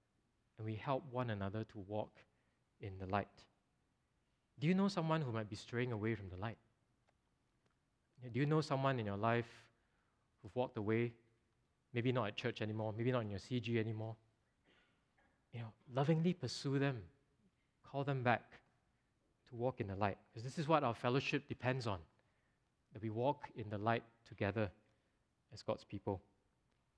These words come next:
So what is our attitude towards sin? How do we view sin? John tells us a, a true Christian, a true Christian is one who walks in the light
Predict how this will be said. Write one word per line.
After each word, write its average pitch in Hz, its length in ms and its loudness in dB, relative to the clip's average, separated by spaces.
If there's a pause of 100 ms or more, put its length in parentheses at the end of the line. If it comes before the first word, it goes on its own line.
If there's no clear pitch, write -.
(760)
So - 120 0
what 208 120 12
is 185 80 10
our 139 120 12
attitude 151 340 8
towards 139 240 2
sin? 143 260 4 (1200)
How 156 80 2
do 165 100 6
we 156 160 12
view 135 240 8
sin? 127 340 6 (1400)
John 156 260 12
tells 156 280 10
us 147 220 6
a, 135 140 2
a 131 40 0
true 202 580 6 (180)
Christian, 139 480 0 (1120)
a - 40 -18
true 170 220 4
Christian 120 440 -2 (1040)
is - 100 -10
one 165 380 8
who 120 260 6 (340)
walks 151 540 6
in 113 120 -4
the 107 100 0
light 127 220 6